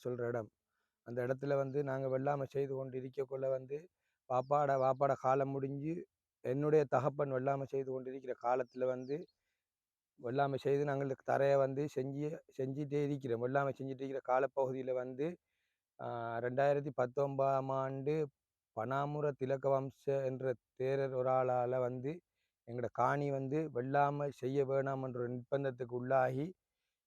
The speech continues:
எங்களோட தகப்பனை கொண்டு ஜெயில்ல போட்டு, டிராக்டர், உழவு இயந்திரம் எல்லாம் கொண்டு ஜெயில்ல போட்டு, நாங்கள் பல சவாலுக்கு மத்தியில் இருந்து வாப்பா வெளியில எடுத்தோம்.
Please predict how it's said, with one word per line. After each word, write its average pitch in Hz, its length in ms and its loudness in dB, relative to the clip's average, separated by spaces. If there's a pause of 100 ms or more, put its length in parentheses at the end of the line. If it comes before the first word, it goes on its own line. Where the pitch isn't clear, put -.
(140)
எங்களோட 127 280 0
தகப்பனை 139 440 2
கொண்டு 143 580 2
ஜெயில்ல 139 340 0
போட்டு, 135 640 0 (500)
டிராக்டர், 143 520 -2 (180)
உழவு 143 260 4
இயந்திரம் 135 360 2
எல்லாம் 139 280 -2
கொண்டு 131 360 -4
ஜெயில்ல 135 380 -4
போட்டு, 127 460 -2 (460)
நாங்கள் 117 280 -6
பல 120 280 2
சவாலுக்கு 139 460 4
மத்தியில் 131 400 -2
இருந்து 139 520 -2 (580)
வாப்பா 131 260 4
வெளியில 135 240 4
எடுத்தோம். 117 480 0